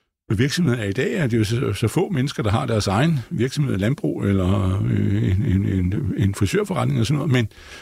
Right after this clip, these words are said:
men, øh, så, så man bliver et bedre menneske af det, for du forstår jo ligesom, at, at tingene skal hænge sammen, og, og er det så en god forretning, en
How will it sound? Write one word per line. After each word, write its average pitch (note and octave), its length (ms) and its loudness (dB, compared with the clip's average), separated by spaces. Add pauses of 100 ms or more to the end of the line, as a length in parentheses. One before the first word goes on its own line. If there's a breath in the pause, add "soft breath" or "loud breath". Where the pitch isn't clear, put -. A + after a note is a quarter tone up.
(140)
men, A#2 160 4
øh, A2+ 180 2
så, - 180 -4
så - 180 0
man B2+ 200 2
bliver B3 160 -2
et D4 80 -6
bedre A3 220 0
menneske G#3 360 -2
af - 60 -2
det, A#3 100 -2
for - 40 -14
du - 80 -2
forstår G#3 420 -2
jo A#3+ 60 2
ligesom, F3 300 2
at, A#2+ 160 -2 (160)
at - 80 -4
tingene B3 260 -2
skal - 180 -4
hænge G#2 160 2
sammen, A3 260 -4
og, D3+ 220 -2
og A#2 80 2
er A2 40 2
det G#2 80 0
så A2+ 80 2
en G#2 100 2
god C4 160 -4
forretning, B2 260 -2
en G2+ 40 -4